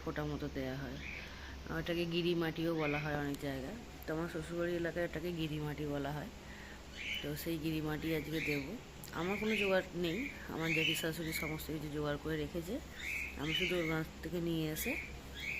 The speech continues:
দেয়ালে ফোঁটাটা দিয়ে দেবো। তো সকাল সকাল স্নান করে রেডি হয়ে গেছি। তো চলুন ওটা গিয়ে নিয়ে আসি,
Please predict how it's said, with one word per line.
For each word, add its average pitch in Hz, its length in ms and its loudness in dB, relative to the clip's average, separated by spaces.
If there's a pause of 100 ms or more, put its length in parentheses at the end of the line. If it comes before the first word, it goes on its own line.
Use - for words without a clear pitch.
(120)
দেয়ালে 151 300 2
ফোঁটাটা 151 420 0
দিয়ে 139 260 4
দেবো। 120 260 -4 (720)
তো 156 60 -6
সকাল 160 260 0
সকাল 165 260 2
স্নান 151 340 -2
করে 156 300 4 (540)
রেডি 139 280 -4
হয়ে 160 240 0
গেছি। 160 280 0 (1200)
তো 147 140 -2
চলুন 175 320 0 (200)
ওটা 147 140 -2
গিয়ে 147 200 -2
নিয়ে 143 240 2
আসি, 143 260 -2